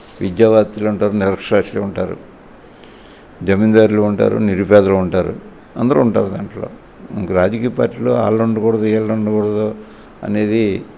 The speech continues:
మనం అనలేం. కానీ ఆ విషయం మాకు బాధగా అనిపించింది ఆ రోజుని. కానీ పార్టీ ఒక నిర్ణయం తీసుకున్నప్పుడు శిరస్సు వంచవలసిందే, తప్పదు కదా. అయినా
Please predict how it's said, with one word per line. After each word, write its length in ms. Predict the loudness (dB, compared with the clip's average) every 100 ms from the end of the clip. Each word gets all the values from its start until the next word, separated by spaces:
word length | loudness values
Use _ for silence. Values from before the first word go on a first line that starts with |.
| -20 -12
మనం 520 | -6 -4 -4 -6 -10 -14 -20 -20 -20 -18 -18 -20 -20 -20 -20 -20 -20 -12 -4
అనలేం. 400 | 0 2 2 4
కానీ 380 | 2 2 0 -6 -16 -20 -20 -20 -20 -20 -20 -2
ఆ 80 | 2
విషయం 380 | 2 0 -2 0
మాకు 260 | 0 -2
బాధగా 380 | 2 2 4 2
అనిపించింది 760 | 0 -2 -2 0 0 0 0
ఆ 20 | -2
రోజుని. 460 | -2 -4 -6 -6 -12 -18 -20 -20 -20 -20 -20 -12
కానీ 180 | -8 -8 -8
పార్టీ 480 | -6 -6 -2 -2 -2 -4
ఒక 140 | -4
నిర్ణయం 340 | -2 -2 -2
తీసుకున్నప్పుడు 920 | -2 -6 -6 -6 -6 -8 -6 -6 -6 -10 -18 -20 -20 -20 -16 -6
శిరస్సు 300 | -6 -4 -6
వంచవలసిందే, 560 | -6 -8 -8 -8 -10
తప్పదు 380 | -8 -10 -8 -8
కదా. 220 | -8 -10 -14 -20 -20 -20 -20 -20 -20 -20 -20 -20 -6
అయినా 400 | 0 4 4 2